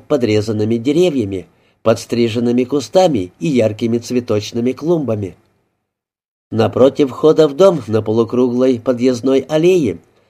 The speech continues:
сверкал в лучах солнца тёмно-синий двухдверный Бентли, а справа за деревьями виднелся гараж на три машины и сооружение,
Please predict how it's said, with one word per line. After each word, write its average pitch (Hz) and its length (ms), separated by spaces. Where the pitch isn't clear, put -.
сверкал 170 520
в 156 80
лучах 170 380
солнца 120 480
тёмно-синий 117 800
двухдверный 113 800
Бентли, 127 640
а 113 160
справа 123 420
за 131 160
деревьями 151 540
виднелся 113 600
гараж 156 400
на 110 140
три 120 200
машины 123 600
и 180 100
сооружение, 113 880